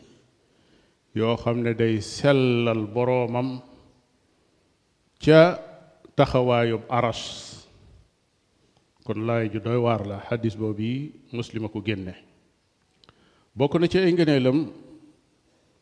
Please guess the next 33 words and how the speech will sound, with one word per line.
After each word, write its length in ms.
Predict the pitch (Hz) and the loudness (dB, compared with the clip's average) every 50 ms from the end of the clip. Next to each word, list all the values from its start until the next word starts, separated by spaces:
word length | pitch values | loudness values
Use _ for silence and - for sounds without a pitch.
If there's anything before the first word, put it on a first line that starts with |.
| _ _ _ _ _ _ _ _ _ _ _ _ _ _ _ _ _ _ _ _ _ _ _ _ _ _ _ _ _ _ _ _ _ _ _ _ _ _ - - | _ _ _ _ _ _ _ _ _ _ _ _ _ _ _ _ _ _ _ _ _ _ _ _ _ _ _ _ _ _ _ _ _ _ _ _ _ _ -6 -4
xadis 300 | - 139 139 151 139 135 | -2 0 2 0 0 0
bi 80 | 135 139 | 0 0
nga 100 | 147 170 | 0 0
xam 120 | - 151 139 | 0 0 0
ne 60 | 139 | 0
Buxaari 420 | 127 127 135 - 139 131 127 127 120 | 0 -2 0 2 2 4 4 4 2
moo 140 | 110 127 123 | 0 -2 -6
ko 120 | - 120 110 | -6 -4 0
génne, 460 | 110 123 117 113 113 131 156 - - - - - - - | 0 0 0 0 -2 -4 -6 -8 -10 -14 -20 -20 -12 -6
jële 200 | - 123 120 120 | -4 -2 -2 -2
ko 100 | - 123 | -2 -4
ci 140 | 113 - - - | -6 -6 -6 -4
Abu 240 | - 120 117 120 117 | -4 -2 -2 -2 -2
Hurayra, 460 | 110 123 123 123 117 113 104 110 107 - - - - - _ _ _ - | 0 0 2 2 2 0 0 -4 -6 -10 -14 -20 -20 -20 _ _ _ -12
bi 100 | 104 110 | -8 -8
nga 120 | 117 117 | -6 -6
xamee 320 | 113 - 127 123 127 120 110 | -4 -4 -4 -2 -2 -2 -2
ne 200 | 107 113 127 - - - - _ _ _ _ _ _ _ _ _ _ _ _ _ - | -4 -6 -8 -10 -14 -20 -20 _ _ _ _ _ _ _ _ _ _ _ _ _ -12
seytaane 540 | - - 139 127 123 - 123 120 117 120 117 | -4 0 0 0 2 2 2 2 2 2 0
da 120 | 113 120 | -2 -2
koo 180 | - 135 120 117 | 0 0 -2 -2
feeñu, 480 | - - 139 135 127 127 117 113 107 - - - - - - - - _ _ _ _ _ _ _ _ _ _ _ _ _ _ _ - | 0 2 2 4 4 4 2 -2 -6 -10 -12 -16 -20 -20 -20 -20 -20 _ _ _ _ _ _ _ _ _ _ _ _ _ _ _ -8
mu 120 | 117 117 | -8 -4
jaar 280 | 113 120 127 123 123 127 | 0 2 4 4 4 4
ak 120 | 123 117 | 2 0
moom 220 | 120 117 123 117 110 | 0 -2 -2 -4 -2
fa 160 | - 127 127 | 0 0 0
mu 80 | 127 120 | 0 0
jaar 300 | 110 127 120 117 120 135 | 2 2 2 2 2 0
ba 100 | 123 110 | -2 -4
muy 220 | 113 117 120 117 | -4 -2 -2 0
yetti 320 | 117 131 135 - - - 131 | 2 0 0 0 -4 -8 -2
guddi. 340 | 117 139 135 110 101 120 | 0 0 0 0 -2 -6